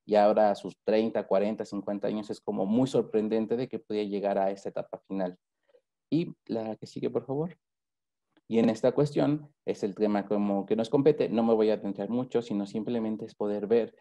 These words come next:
que tanto la pérdida de la juventud, como a lo mejor la memoria, como esta cuestión, la de las piezas dentales, o sea, hay muchas pérdidas que son significativas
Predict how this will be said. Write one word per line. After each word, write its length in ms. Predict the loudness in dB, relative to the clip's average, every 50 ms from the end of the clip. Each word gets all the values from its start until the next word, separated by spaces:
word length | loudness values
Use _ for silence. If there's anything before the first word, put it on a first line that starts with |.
| _ _ _ _
que 120 | 0 0 2
tanto 320 | 2 2 0 0 0 0
la 180 | 2 2 2 2
pérdida 240 | 0 0 2 2
de 60 | 2 0
la 120 | -2 -4
juventud, 640 | -4 -6 -6 -4 -4 -4 -6 -2 0 0 0 0
como 220 | -2 -4 -4 -2 -2
a 20 |
lo 100 | -2 -4
mejor 300 | -4 -6 -6 -6 -8 -6
la 120 | -4 -4 -4
memoria, 600 | -4 -4 -2 0 0 0 0 0 -2 -4 -4 -4
como 180 | -6 -8 -8
esta 180 | -6 -6 -8 -8
cuestión, 420 | -8 -10 -10 -8 -6 -6 -6 -4 -2
la 140 | -2 0
de 140 | 0 0 0
las 200 | 0 -2 -2 -4
piezas 280 | -6 -8 -6 -6 -6 -4
dentales, 540 | -4 -4 -2 0 2 2 2 0 -2 -4 -8
o 40 | -10
sea, 200 | -6 -4 -4 -2
hay 160 | 0 -2 0
muchas 420 | 0 0 0 0 0 -2 -6 -12 -8
pérdidas 480 | _ -2 0 0 2 0 0 -2 -4
que 140 | -8 -14 -14
son 240 | -10 -8 -8 -8 -8
significativas 920 | -8 -8 -8 -8 -8 -8 -10 -8 -6 -6 -6 -4 -4 -4 -2 -2 -4 -6